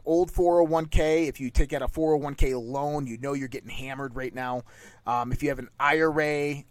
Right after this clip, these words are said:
I would recommend, I'm not a financial advisor, I can't give recommendations on financial things, but if I had an I R A right now or a four oh one K, I'd be cashing out and I'd be going to gold and silver. Um, or just going to cash.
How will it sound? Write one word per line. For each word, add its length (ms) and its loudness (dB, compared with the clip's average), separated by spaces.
I 160 -2
would 160 -6
recommend, 720 -6
I'm 120 -6
not 140 -2
a 40 -6
financial 420 -4
advisor, 340 -6
I 60 -8
can't 220 -10
give 140 -8
recommendations 600 -10
on 120 -10
financial 520 -12
things, 420 -2
but 240 0
if 180 -4
I 180 6
had 220 6
an 140 -4
I 200 -4
R 200 -2
A 60 -4
right 240 -6
now 300 -6
or 160 -8
a 40 -10
four 200 -6
oh 40 -4
one 100 -10
K, 180 -8
I'd 80 -10
be 80 -16
cashing 460 4
out 220 -8
and 80 -12
I'd 120 -16
be 80 -16
going 200 -14
to 60 -16
gold 180 -16
and 80 -18
silver. 320 -18
Um, 420 -6
or 120 -4
just 220 -4
going 160 4
to 80 -6
cash. 520 4